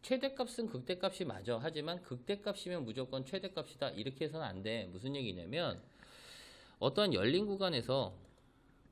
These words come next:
자, 하-, 열린 구간이라는 건 함수의 그래프 이렇게 잡았을 때 선생님이 구간을 X는 어떤 알파에서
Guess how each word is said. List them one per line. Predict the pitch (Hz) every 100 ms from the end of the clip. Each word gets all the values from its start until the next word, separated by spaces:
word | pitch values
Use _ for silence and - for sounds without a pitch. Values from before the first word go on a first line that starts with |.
| -
자, | 92 90
하-, | 98 139 104
열린 | 92 110 165
구간이라는 | 175 175 165 165 156 156
건 | 147 147
함수의 | 165 175 175 165
그래프 | 135 123 123
이렇게 | 98 110
잡았을 | - 90 104 107 95
때 | 85 85 87 107 87 82 92 - _ _ - - - - - -
선생님이 | 143 156 131 95 127 101 - - - -
구간을 | 107 147 143 90 113 90 -
X는 | 87 95 - 139 143 143 139
어떤 | 90 - 117 90
알파에서 | 92 98 170 160 95 101 127 196